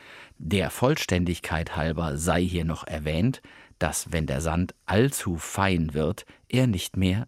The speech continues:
Sand heißt. Unter einer Korngröße von null Komma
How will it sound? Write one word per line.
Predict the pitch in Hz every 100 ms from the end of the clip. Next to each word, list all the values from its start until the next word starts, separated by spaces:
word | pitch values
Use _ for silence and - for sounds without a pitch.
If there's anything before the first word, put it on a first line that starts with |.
| _
Sand | - 87 90 82 82 -
heißt. | 82 - - - - - - - _
Unter | 127 127 107 -
einer | 76 80 80 82 - -
Korngröße | - 107 135 117 95 98 87 - 80 -
von | - 85 76 -
null | 87 98 135 147
Komma | - 95 87